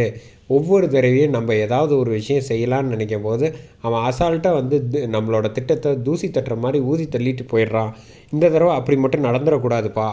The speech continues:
அப்படின்னு சொல்றப்ப, "நீங்க ஒண்ணும் கவலைப்படாதீங்க, எல்லாத்தையும் எ-, எப்படி கச்சிதமா செய்யணுமோ அது எல்லாத்தையும் நான் ஏற்கனவே ஆளுங்க கிட்ட வந்து சொல்லிட்டேன்" அப்படிங்கிற மாதிரி வந்து சொன்னோன்னே, "என்னப்பா திட்டம்?" அப்படிங்கிறாங்க. "கொஞ்சம் பொறுத்திருந்து பாருங்க,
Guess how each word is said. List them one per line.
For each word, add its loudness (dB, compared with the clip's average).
அப்படின்னு 0
சொல்றப்ப, -4
"நீங்க 2
ஒண்ணும் 2
கவலைப்படாதீங்க, 0
எல்லாத்தையும் 2
எ-, 4
எப்படி -2
கச்சிதமா 0
செய்யணுமோ -2
அது -2
எல்லாத்தையும் 0
நான் -2
ஏற்கனவே 2
ஆளுங்க 0
கிட்ட -4
வந்து -2
சொல்லிட்டேன்" -2
அப்படிங்கிற 2
மாதிரி 2
வந்து 2
சொன்னோன்னே, 0
"என்னப்பா 2
திட்டம்?" 0
அப்படிங்கிறாங்க. -2
"கொஞ்சம் 2
பொறுத்திருந்து 2
பாருங்க, 2